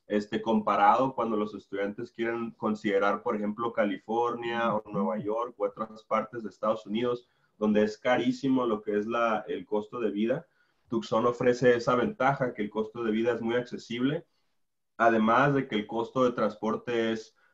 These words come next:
bajo también, puesto que la ciudad no es muy grande. En la ciudad hay más o menos medio millón de personas y, pues, la cuestión económica es muy favorable, puesto que también está el colegio Pima, como lo comentamos,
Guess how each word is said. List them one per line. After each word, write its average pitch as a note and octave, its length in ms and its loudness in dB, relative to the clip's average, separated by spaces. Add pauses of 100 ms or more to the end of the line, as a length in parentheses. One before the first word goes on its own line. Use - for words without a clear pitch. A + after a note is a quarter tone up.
(300)
bajo A#2+ 420 4
también, A#2 420 0
puesto C3+ 300 -6
que A2+ 80 -4
la G#2+ 160 2
ciudad G#2 300 0
no A2 220 4
es G#2 120 0
muy G#2+ 120 -2
grande. A#2+ 420 0 (160)
En G#2 100 -4
la G#2 100 2
ciudad G2+ 520 0
hay G#2 120 0
más A2 240 -2
o A2 40 -10
menos A2 300 -2
medio G#2+ 300 0
millón G2 260 -4
de A2+ 80 -6
personas B2 720 -4 (440)
y, G#2 340 4
pues, G#2 580 0
la G#2 180 0
cuestión G#2+ 340 -4
económica A#2+ 640 -2
es A2 140 -2
muy A2+ 160 -4
favorable, A#2+ 560 0
puesto G#2+ 380 -4
que G2+ 100 -10
también G2+ 320 -8
está A2 540 0
el G#2 100 -2
colegio G#2 420 -2
Pima, B2+ 360 0
como A2 180 -4
lo G2 100 -4
comentamos, G#2+ 720 -4